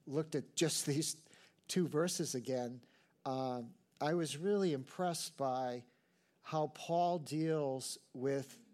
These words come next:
the difficulties that he's facing, how specifically he deals with it.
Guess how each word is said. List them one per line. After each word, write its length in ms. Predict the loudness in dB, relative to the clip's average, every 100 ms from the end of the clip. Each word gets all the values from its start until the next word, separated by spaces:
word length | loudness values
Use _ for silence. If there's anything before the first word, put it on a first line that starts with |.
| -4
the 100 | -2
difficulties 880 | 2 2 2 0 -2 -2 -2 -6 -4
that 160 | -6
he's 180 | -6 -8
facing, 460 | -8 -8 -10 -12 -14 _
how 180 | -4 -2
specifically 720 | 0 -2 0 0 0 -4 -6
he 240 | -8 -8 -10
deals 400 | -10 -10 -12 -14
with 160 | -14
it. 140 | -16